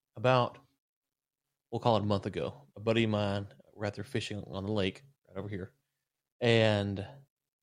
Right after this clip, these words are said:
we look into the sky, and there we are in actually, like, you, the, behind me, you can sit out and watch planes flying into D F W. So we're in the, the flight path.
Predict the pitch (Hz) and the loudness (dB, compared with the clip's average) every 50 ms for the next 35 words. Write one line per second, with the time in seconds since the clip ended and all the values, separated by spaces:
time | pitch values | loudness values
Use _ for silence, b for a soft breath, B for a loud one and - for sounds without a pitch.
0 | _ _ _ _ _ _ _ _ - 104 107 117 - - 120 120 120 117 - - | _ _ _ _ _ _ _ _ -4 0 0 2 0 0 -2 -2 -4 -4 -4 -4
1 | 104 104 87 85 90 98 - - _ _ _ _ _ _ _ _ _ - 113 113 | -4 -4 -4 -4 -6 -8 -10 -14 _ _ _ _ _ _ _ _ _ 0 2 2
2 | 110 107 104 107 - - 113 120 139 147 147 160 180 165 135 131 123 131 131 123 | 2 2 0 -2 -4 -4 2 4 6 6 8 8 8 8 8 6 6 4 4 2
3 | 95 104 113 113 - - 123 107 104 98 95 92 b b b b b b b _ | 2 2 0 -2 -2 -4 -2 0 0 0 -2 -4 b b b b b b b _
4 | _ _ _ 101 98 - - _ - 110 107 120 - - - 101 92 - - _ | _ _ _ -12 -12 -12 -14 _ -10 -10 -8 -10 -12 -14 -14 -14 -14 -14 -14 _
5 | _ _ _ _ - 113 - - 135 127 113 95 - - 110 - - _ _ _ | _ _ _ _ -6 -4 0 2 4 4 4 2 0 -2 -4 -6 -10 _ _ _
6 | _ _ 117 117 120 127 - - 123 110 107 82 101 107 - - - 117 113 107 | _ _ -4 -2 0 0 0 2 2 2 2 2 0 0 -2 -2 0 2 2 2
7 | 101 95 - - 113 104 104 101 98 95 90 95 101 92 - - 101 95 - 67 | 2 0 -2 -2 -2 -2 0 -2 -2 -2 0 0 0 0 0 -2 -6 -6 -4 -6
8 | 92 - - 110 113 127 127 120 120 113 107 104 101 - - 110 - 113 113 80 | -4 -2 -2 0 2 4 4 4 4 4 4 2 0 -2 -4 -4 0 0 0 0
9 | - - - - - - - | 0 -2 -4 -4 -4 -6 -10